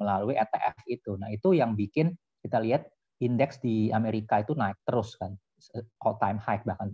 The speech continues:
Dow Jones tiga puluh ribu itu karena dukungan dari bank sentralnya itu kuat gitu.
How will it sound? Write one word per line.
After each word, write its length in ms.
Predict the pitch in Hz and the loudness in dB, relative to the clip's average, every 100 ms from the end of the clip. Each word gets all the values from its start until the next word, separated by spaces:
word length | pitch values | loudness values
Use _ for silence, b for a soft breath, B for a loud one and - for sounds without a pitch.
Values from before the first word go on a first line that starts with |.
| - | -6
Dow 240 | 110 101 101 | -2 0 0
Jones 240 | 104 107 | 0 -2
tiga 240 | 110 104 98 | -2 -4 -2
puluh 160 | 104 | -2
ribu 560 | 104 156 123 113 110 110 - | 0 0 0 0 0 -2 -2
itu 240 | 147 175 _ _ _ _ _ _ | -4 -4 _ _ _ _ _ _
karena 240 | _ 127 151 | _ 0 2
dukungan 420 | 147 127 135 127 165 | 2 2 2 2 2
dari 240 | 110 110 110 B B _ _ | 2 -2 -6 B B _ _
bank 240 | 113 113 | 2 2
sentralnya 800 | 107 113 113 110 110 113 131 156 160 _ - | 4 2 4 4 6 4 2 -2 -4 _ -6
itu 480 | 113 151 156 123 - _ | 2 4 4 2 -4 _
kuat 400 | - 160 113 113 | 2 6 6 4
gitu. 360 | 110 107 95 | -2 -4 -6